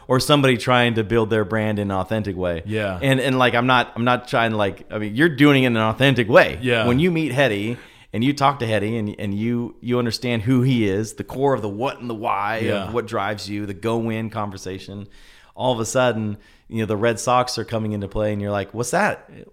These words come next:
Speaker 2: Yeah.
Speaker 1: It's the, it's the Nike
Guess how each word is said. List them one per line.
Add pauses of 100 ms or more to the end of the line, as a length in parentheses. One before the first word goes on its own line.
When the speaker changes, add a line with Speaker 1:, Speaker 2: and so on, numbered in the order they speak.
(140)
Speaker 2:
Yeah. (100)
Speaker 1:
It's
the, (120)
it's
the
Nike